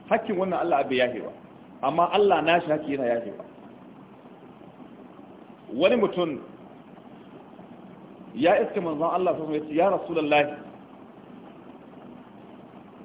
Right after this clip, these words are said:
ina neman alfarma gare ka."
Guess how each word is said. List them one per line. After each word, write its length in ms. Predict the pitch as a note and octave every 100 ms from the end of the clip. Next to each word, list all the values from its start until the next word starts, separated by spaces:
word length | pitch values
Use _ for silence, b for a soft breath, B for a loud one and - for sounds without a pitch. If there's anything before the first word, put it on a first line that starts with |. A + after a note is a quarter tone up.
| - - - - - - - - -
ina 240 | F3 G3+ D#3+
neman 320 | D3+ D#3 E3+
alfarma 400 | C#3 C3 D3 D#3+
gare 220 | C3 B2
ka." 120 | A#2